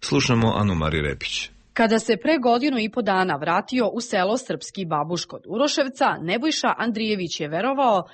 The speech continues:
Speaker 2: da će pored kuće dobiti posao, a deca školu. Tada se vratilo sedamdesetak meštana ovog srpskog sela, a čekalo ih je sedamdeset pet obnovljenih kuća. Međutim, to nije dugo trajalo. Nebojša je danas u kući sam,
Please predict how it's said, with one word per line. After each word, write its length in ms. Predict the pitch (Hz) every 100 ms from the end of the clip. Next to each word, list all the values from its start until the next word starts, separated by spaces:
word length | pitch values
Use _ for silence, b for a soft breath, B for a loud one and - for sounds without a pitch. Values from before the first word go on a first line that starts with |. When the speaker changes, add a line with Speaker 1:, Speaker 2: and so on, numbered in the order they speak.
| B B
Speaker 2:
da 120 | 196 240
će 200 | 302 180
pored 240 | 185 170 160 -
kuće 300 | 254 - 247
dobiti 420 | 185 175 180 151
posao, 540 | 214 220 233 262 226 -
a 120 | 247
deca 360 | 202 156 - 196
školu. 520 | - 240 190 165 156 _ _ -
Tada 240 | 214 208
se 160 | 214 277
vratilo 480 | 247 214 262 247 240
sedamdesetak 840 | 254 233 226 233 254 262 208 -
meštana 580 | 180 180 180 247 208 165
ovog 240 | 180 185
srpskog 420 | - 170 160 - -
sela, 440 | - 233 254 226 - B B
a 140 | - 190
čekalo 400 | 262 269 294 269
ih 160 | 254
je 80 | 240
sedamdeset 540 | 233 208 202 247 226 -
pet 280 | 208 202 -
obnovljenih 600 | 175 185 208 202 170 165 -
kuća. 400 | 185 170 - 160 - _ -
Međutim, 500 | 226 226 285 311 -
to 120 | 277
nije 220 | 247 233 214
dugo 260 | 190 185
trajalo. 720 | 190 226 196 190 180 147 - -
Nebojša 460 | 190 196 233 -
je 200 | 285 277
danas 400 | 180 156 180 -
u 60 | 180
kući 380 | 185 180 180 -
sam, 460 | - 175 208 277